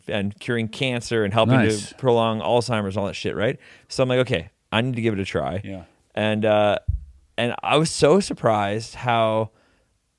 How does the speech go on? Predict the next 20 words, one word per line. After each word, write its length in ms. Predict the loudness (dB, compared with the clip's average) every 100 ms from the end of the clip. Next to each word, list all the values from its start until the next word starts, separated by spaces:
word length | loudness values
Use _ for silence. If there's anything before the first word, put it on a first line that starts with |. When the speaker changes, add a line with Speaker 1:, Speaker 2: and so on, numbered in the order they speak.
| -8
Speaker 1:
not 340 | 2 2 2
hungry 440 | 0 0 0 2 2
I 100 | 0
was. 500 | -6 -6 -6 -8 -18 -20 -20 _ _ _ 4
Speaker 2:
After 340 | 4 6 6
how 140 | 6
mu-, 240 | 6 2 0
how 100 | 2
many 180 | 4 4
days? 320 | 2 0 0
Speaker 1:
No, 160 | 2 4
like, 160 | 4 2
uh, 140 | -2
right 220 | 2 4
away, 180 | 6 4
I 60 | 4
was 120 | 2
just 140 | -2
not 140 | -2 -2
hungry. 380 | -2 -4 -8